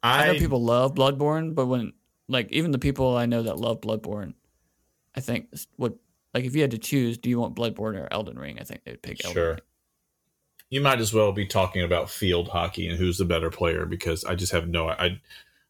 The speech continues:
Speaker 2: I will, I have no interest in either one of those games. I've never watched anybody play any of those games, and I don't, I just, I'm sure they're fantastic. They are not for me. And so I just, I, I don't, my argument for that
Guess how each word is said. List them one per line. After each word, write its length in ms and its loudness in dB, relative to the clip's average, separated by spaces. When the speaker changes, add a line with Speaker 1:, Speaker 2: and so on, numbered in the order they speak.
Speaker 2:
I 200 4
will, 460 2
I 160 4
have 260 2
no 220 4
interest 320 0
in 80 -6
either 160 0
one 80 2
of 60 2
those 120 -2
games. 280 -4
I've 80 0
never 240 2
watched 480 0
anybody 340 2
play 260 2
any 100 4
of 40 2
those 180 2
games, 440 0
and 120 -8
I 120 0
don't, 340 -2
I 240 -6
just, 220 -10
I'm 140 2
sure 200 2
they're 140 4
fantastic. 800 -2
They 80 2
are 80 0
not 220 -2
for 100 -14
me. 80 -12
And 220 0
so 160 0
I 120 2
just, 340 -2
I, 280 2
I 80 2
don't, 240 -2
my 200 4
argument 520 0
for 140 -6
that 320 0